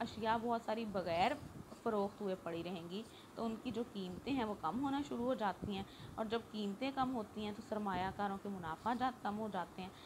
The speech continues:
जिसके नतीजे में खुद ही सरमायाकारी में कमी आ जाती है। सरमायाकारी कम होगी तो रोज़गार भी कम हो जाएगा, रोज़गार सिकुड़ जाएगा तो आमदनियाँ भी कम हो जाएंगी लोगों की, और इस तरह से कौमी आमदनी जो है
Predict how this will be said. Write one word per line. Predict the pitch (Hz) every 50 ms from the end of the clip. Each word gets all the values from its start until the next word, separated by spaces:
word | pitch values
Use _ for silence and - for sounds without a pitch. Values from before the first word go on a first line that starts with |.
| - - -
जिसके | 208 233 - - 277 240
नतीजे | 233 196 196 175 - 190
में | 196 208 240
खुद | - - 240 233
ही | 277 277
सरमायाकारी | - 214 202 185 170 160 160 165 - 170 170 165 165
में | 220 285 285
कमी | - 214 196 185 175 165 160
आ | 160 151
जाती | - - - - - - -
है। | - - - - - - - - -
सरमायाकारी | 233 226 220 202 196 180 208 226 233 269 262 254 277 254
कम | - 254 254
होगी | 254 254 247 226 226 247 240 - - - - - -
तो | - 220
रोज़गार | 202 196 190 185 - - - 185 175 165 175
भी | 185 262 254
कम | - 247 240 240
हो | 254 240
जाएगा, | 214 214 202 196 190 202 214 214
रोज़गार | 180 170 170 180 202 240 - - 285 277 262
सिकुड़ | 277 - - - - 190 196
जाएगा | 196 180 175 165 165 - 190 196
तो | 196 233 240 247 - - - - - - - -
आमदनियाँ | 190 190 190 190 190 196 196 190 208 214 208 214 214 208 196 - -
भी | - - 247 269 302 359 349 -
कम | 277 233 214
हो | 233 233 202 180
जाएंगी | 185 175 165 170 175 185 190
लोगों | 180 175 170 160 175 175 180
की, | - 202 220 226 - - - - - -
और | 214 214
इस | 233 277 269 - -
तरह | 226 214 196 185 190
से | - - 196 202 - -
कौमी | 208 202 190 190 202 226 254 262
आमदनी | 233 202 185 185 190 185 180 180
जो | 175 - 196 208
है | 202 180 180